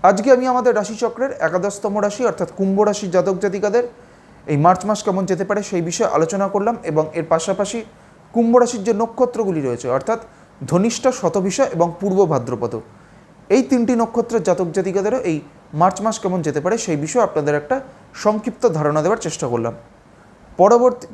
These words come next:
পরবর্তী ভিডিওর মাধ্যমে আমাদের যে শেষ রাশিটি রয়েছে অর্থাৎ মীন রাশির জাতক জাতিকাদের এই মার্চ মাস কেমন যেতে পারে সেই বিষয়ে আলোচনা করব।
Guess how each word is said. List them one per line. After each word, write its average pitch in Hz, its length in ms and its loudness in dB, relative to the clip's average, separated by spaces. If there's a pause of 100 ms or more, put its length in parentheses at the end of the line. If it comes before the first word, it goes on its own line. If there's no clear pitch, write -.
(320)
পরবর্তী 214 400 0
ভিডিওর 202 320 0
মাধ্যমে 208 280 -2
আমাদের 180 320 -2
যে 185 100 -4
শেষ 196 320 -4
রাশিটি 190 300 -4
রয়েছে 190 240 0
অর্থাৎ 196 240 -2 (420)
মীন 190 300 2
রাশির 196 260 0
জাতক 185 300 0
জাতিকাদের 202 460 0
এই 147 260 -4 (440)
মার্চ 185 280 2
মাস 202 200 -2
কেমন 185 200 -2
যেতে 147 200 -4
পারে 202 180 -2
সেই 156 200 -4
বিষয়ে 143 260 0
আলোচনা 127 400 0
করব। 117 300 -4